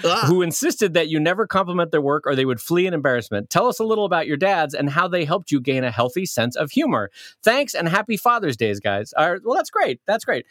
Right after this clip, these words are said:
Speaker 2: Uh, Brad, actually, I have a quick question for you. This is a
Speaker 1: Yeah.
Speaker 2: side note.
Speaker 1: Yeah.
Speaker 2: You grew up in semi-Amish country, right? In the northern part of
Speaker 1: Uh, you know what? I, th-, th-, there were no Amish that I was aware of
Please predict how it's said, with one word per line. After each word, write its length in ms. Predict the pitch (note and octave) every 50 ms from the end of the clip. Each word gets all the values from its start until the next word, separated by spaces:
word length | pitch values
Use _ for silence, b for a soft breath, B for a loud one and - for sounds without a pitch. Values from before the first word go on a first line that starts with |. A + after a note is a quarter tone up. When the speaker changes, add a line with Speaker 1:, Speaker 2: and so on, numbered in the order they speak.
| B B B B -
Speaker 2:
Uh, 180 | F#3 F#3+ G3 F#3+ - _ _ -
Brad, 320 | C#3 - C#4+ F#4 E4 B3+
actually, 240 | A3 G3+ - - A#3
I 40 | A3
have 120 | E4 E4+
a 40 | F4+
quick 180 | - - E4+ -
question 280 | - F#4 - - E3
for 160 | B2+ - B2 A#2
you. 60 | A#2
This 140 | A#2+ F3 A#3
is 40 |
a 40 | A3
Speaker 1:
Yeah. 40 | D#3
Speaker 2:
side 240 | - - G#3 A#3 F#3
note. 220 | A#2+ G#2 G#2+ - B B
Speaker 1:
Yeah. 180 | B D3+ D3+ - D#3
Speaker 2:
You 180 | F#3+ C#4 F4+
grew 300 | E4+ A#3+ C4 C4+ C4+ B3+
up 240 | C#4 D4+ - - -
in 240 | - C#3+ C#3 C3 B2
semi-Amish 760 | - - G3+ G#3+ A#3 G#3+ E3+ C#3 B2 A#2 A2+ G#2+ G#2 G2+ -
country, 320 | - G#2+ F#2 - G#2+ G2
right? 260 | G2 A2 C3+ F3 - _ _ -
In 100 | D3 C#3+
the 180 | D3+ D#3+ E3
northern 300 | D#3 F3+ F#3+ - E3+ E3+
part 140 | F3 G3 F#3+
of 60 | E3+ E3
Speaker 1:
Uh, 20 | - _ _ _ -
you 180 | D3+ D3+ F#3+
know 140 | G3 G3 F#3
what? 320 | F3+ E3+ F#3 G#3+ C4 D4 C#4 - _ _ _ - G#2+
I, 180 | B2 C#3+ D#3
th-, 320 | D3+ - C3 C3+ C#3 - A#2
th-, 120 | C3 B2+
there 240 | A#2 - D#3+ F3 F3
were 220 | E3 E3 E3+ E3 D#3
no 580 | D3 C#3 C3+ C#3 C#3+ D#3+ F3 F#3+ F#3 F3+ - -
Amish 640 | B2+ B2 B2 B2+ A#2+ A#2+ A#2 G#2 - - G2 G2+
that 120 | C3 C3
I 140 | B2 B2 C#3
was 220 | C#3+ C3+ A#2+ - A#2+
aware 580 | G#2+ G2+ G2 G2+ B2+ C#3+ E3 F3 F3 D3 G#2+
of 440 | D#2+ D#2+ D#2+ D#2+ D2+ D#2 - -